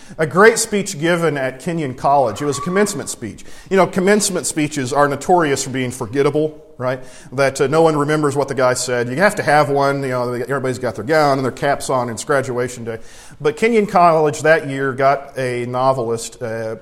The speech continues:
named, uh, David, I said Daniel, I think it's David Foster Wallace, but anyway, look him up, he's great.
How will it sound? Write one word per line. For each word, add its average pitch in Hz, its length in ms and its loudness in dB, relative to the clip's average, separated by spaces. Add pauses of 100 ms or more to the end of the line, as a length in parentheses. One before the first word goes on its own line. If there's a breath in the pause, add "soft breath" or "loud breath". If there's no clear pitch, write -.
(160)
named, 123 440 -8 (140)
uh, 113 120 -4
David, 139 440 2
I - 80 -10
said 220 240 -8
Daniel, 104 300 -8
I - 20 -12
think 135 120 -12
it's - 100 -16
David 98 260 -12
Foster 95 300 -14
Wallace, 92 340 -12
but 104 180 -18
anyway, 107 300 -10 (400)
look 120 160 -8
him 101 80 -12
up, 95 140 -14
he's 101 80 -14
great. 98 180 -12